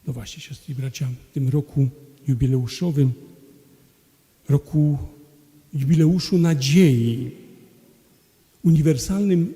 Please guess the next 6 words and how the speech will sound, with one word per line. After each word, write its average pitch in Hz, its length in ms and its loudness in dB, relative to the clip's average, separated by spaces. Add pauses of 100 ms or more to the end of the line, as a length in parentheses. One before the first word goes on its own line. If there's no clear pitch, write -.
(120)
językiem 160 720 2 (220)
chrześcijaństwa 185 1000 -4 (360)
jest 170 240 -2
właśnie 151 380 -6
język 156 580 0
nadziei. 156 920 -4